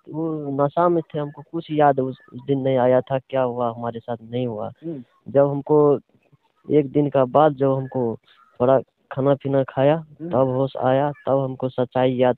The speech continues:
Speaker 1: थोड़ा थोड़ा आने लगा।
Speaker 2: हम्म।
Speaker 1: आने लगा, तब हम अपने दिमाग में बैठा के जो अभी बोल रहा हूँ, वो हम सच्चाई अपने मन से बोल रहा हूँ।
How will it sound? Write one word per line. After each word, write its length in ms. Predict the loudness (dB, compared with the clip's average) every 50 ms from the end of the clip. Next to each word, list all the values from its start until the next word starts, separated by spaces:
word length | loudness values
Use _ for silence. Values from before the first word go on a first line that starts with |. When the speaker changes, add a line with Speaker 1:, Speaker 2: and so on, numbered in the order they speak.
| -2 -4
Speaker 1:
थोड़ा 140 | -4 -2 -2
थोड़ा 220 | -2 -2 -2 -2
आने 340 | -2 -2 -2 -2 0 0 0
लगा। 320 | 0 -2 -6 -8 -12 -12 -10
Speaker 2:
हम्म। 200 | -10 -10 -10 -12 -16 _ _ _ _ _ -18 -12 -8
Speaker 1:
आने 260 | -6 -4 -2 -2 0
लगा, 260 | 0 0 0 0 0
तब 160 | 0 0 0
हम 240 | 2 2 0 0 0
अपने 340 | 0 0 -2 -2 -2 -2 -2
दिमाग 320 | -2 -2 0 0 -2 -2
में 160 | -2 -4 -4
बैठा 300 | -4 -4 -4 -4 -4 -4
के 240 | -4 -6 -8 -12 -12 -12 -14 _ _ _ _ _ _ _ _ _ -8
जो 180 | -2 0 2
अभी 380 | 2 2 2 0 0 0 -2 -2 -4 -8 _ _ _ _ -20 _ _ _ _ -6
बोल 240 | 0 2 4 4 4
रहा 200 | 4 2 2 2
हूँ, 240 | 2 0 0 -2 -6 _ _ _ -20 _ _ _ -6
वो 100 | -4 -2
हम 120 | -2 -2 -2
सच्चाई 500 | -2 -2 -2 0 2 2 4 4 4 2
अपने 340 | 2 0 -2 0 2 2 4
मन 220 | 4 4 2 2
से 160 | 0 -2 -4
बोल 220 | -2 -2 -2 -2 -2
रहा 120 | -4 -6
हूँ। 160 | -8 -10 -12